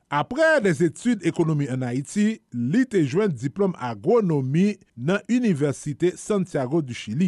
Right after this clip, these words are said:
an 1977. Li te direktè Enstiti Chilyen Devlopman Agrikòl, e li te rejwenn yon komite ki t'ap travay sou refòm agrè ak prezidan. And anvan ke l te vin ekspè nasyonzuni pou Mexik,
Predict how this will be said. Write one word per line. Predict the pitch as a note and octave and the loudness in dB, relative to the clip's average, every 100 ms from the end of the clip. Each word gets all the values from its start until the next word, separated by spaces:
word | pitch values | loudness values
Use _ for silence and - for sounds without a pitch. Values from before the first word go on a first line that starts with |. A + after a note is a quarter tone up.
| - _ | -2 _
an | B3 | -6
1977. | D#4+ C#4 G#3+ G3+ D#4+ - E3+ - A#3 A#3+ A#3 A#3+ - _ A#2+ D3+ | -2 -2 -2 -4 -6 -6 -6 -4 0 0 0 -2 -2 _ -8 -2
Li | G3 A3+ G#3+ | 0 2 0
te | F#3 E3+ | 2 0
direktè | C#3+ B3+ A3+ D3+ - F3+ D#3+ | 0 -2 0 -2 -2 -2 -2
Enstiti | C#3 E3 C3+ D3 | -6 -8 -8 -10
Chilyen | - C#3 D3 G#3+ | -10 -8 -2 -2
Devlopman | C#3 D3+ C#3+ - A2+ | 0 -2 -2 -4 -10
Agrikòl, | G#2 A#2 F3+ A3 A3 A3 A#3 _ | -10 -10 -4 0 2 2 0 _
e | G#3 A3+ A#3+ A#3 - | 0 4 4 0 -6
li | D3 C#3+ D#3+ F3 F3 E3+ | -6 -2 0 2 0 0
te | F3+ | 2
rejwenn | E3 C3+ G3 F#3+ | 2 2 0 0
yon | C#3+ - | -2 0
komite | G#3 F3 C#3 E3 | 0 0 0 -2
ki | C#3 | -2
t'ap | D#3+ D#3+ | -4 -4
travay | C#3 B2 C3 D3+ | -4 -4 -2 -4
sou | - A#3+ | -6 -4
refòm | G3+ C3+ - A2 - | -4 -4 -6 -8 -8
agrè | B2+ A#2 A2+ E3+ F#3+ | -10 -10 -4 -2 -2
ak | B2+ - | -4 -12
prezidan. | - E3 C3 A#2+ A2 E3 F3+ - | -6 -4 -4 -6 -2 -2 -4 -6
And | D#3 C#3 A2 F#2+ E3 - _ _ | -4 -4 -6 -4 -2 -4 _ _
anvan | C#3 C3+ A#2+ B2 B3+ A#3 | -6 -4 -2 0 2 2
ke | G3+ | 0
l | F#3 | 2
te | D3+ | 0
vin | C3 C#3 - | -2 -4 -6
ekspè | B2 - - E3 F3+ F#3 D3 | -8 -10 -8 -2 2 2 0
nasyonzuni | C3 - A3+ A3 C3 C3+ D3+ F3+ | -6 -6 -2 -2 -2 -2 -2 -4
pou | _ C#4 D4 D#3+ | _ 0 0 0
Mexik, | A#2 - - G3 G3 | -4 -10 -6 -6 -2